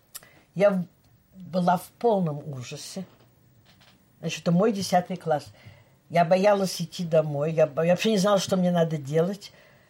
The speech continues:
Но я подумала, что там одна Лилика, её сестра, и стала блуждать по этим Арбатским переулкам,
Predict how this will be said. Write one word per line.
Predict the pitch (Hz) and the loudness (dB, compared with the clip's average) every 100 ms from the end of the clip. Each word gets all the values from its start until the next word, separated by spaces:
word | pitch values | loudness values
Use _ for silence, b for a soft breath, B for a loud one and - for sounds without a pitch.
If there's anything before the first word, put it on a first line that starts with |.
| b | b
Но | 123 | -4
я | 156 | -2
подумала, | 151 160 175 185 180 | 0 0 0 0 0
что | - 170 151 - - - | 0 2 2 0 -20 -8
там | 185 175 | -2 2
одна | 160 143 180 | 0 2 2
Лилика, | 185 160 156 151 151 - | 2 -2 -4 -4 -6 -4
её | 165 | -2
сестра, | 165 - 151 - 180 175 | -2 -6 -10 -2 0 0
и | 190 | -2
стала | 170 - 180 180 | -6 0 2 2
блуждать | 156 160 185 185 | 0 0 2 2
по | - | -2
этим | 170 165 | -2 2
Арбатским | 160 156 170 - 165 | 2 2 0 -2 -4
переулкам, | 170 170 202 196 190 | -2 0 0 0 -4